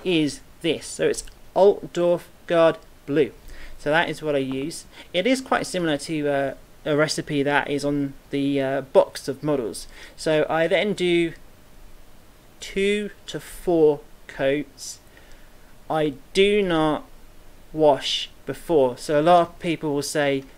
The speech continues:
"Once you've done the Macragge blue, then wash it and then put your layer." I don't do that. I s-, I skip that. So then Altdorf Guard blue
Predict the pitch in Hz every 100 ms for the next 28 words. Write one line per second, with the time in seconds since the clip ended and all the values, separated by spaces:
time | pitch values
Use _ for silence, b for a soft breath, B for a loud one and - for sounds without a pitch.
0 | - 143 160 175 165 165 170 165 139 131
1 | 131 127 131 B B - 131 135 120 139
2 | 139 - 135 127 - - - 135 131 131
3 | 127 127 - - - 151 131 - - -
4 | 127 131 131 127 110 - 123 139 131 -
5 | 127 117 110 - 120 123 - - - -
6 | 131 131 - - - 202 - 123 110 -
7 | - - - - - - - - - -
8 | B B B B - 160 151 151 - -
9 | 180 190 147 135 139 120 120 147